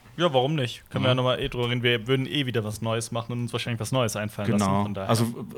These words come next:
Speaker 2: Ja.
Speaker 3: manche Sachen sind bei uns schon sehr durchdacht.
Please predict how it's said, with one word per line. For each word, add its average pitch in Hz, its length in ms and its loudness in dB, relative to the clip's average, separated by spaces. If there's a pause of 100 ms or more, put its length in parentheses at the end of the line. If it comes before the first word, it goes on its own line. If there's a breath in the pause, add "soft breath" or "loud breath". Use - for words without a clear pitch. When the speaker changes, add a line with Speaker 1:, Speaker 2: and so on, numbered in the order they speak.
Speaker 2:
Ja. 95 140 -4 (100)
Speaker 3:
manche 165 300 6
Sachen 175 300 6
sind 180 180 4
bei 156 120 6
uns 151 220 2
schon 147 180 6
sehr 160 200 6
durchdacht. 196 600 4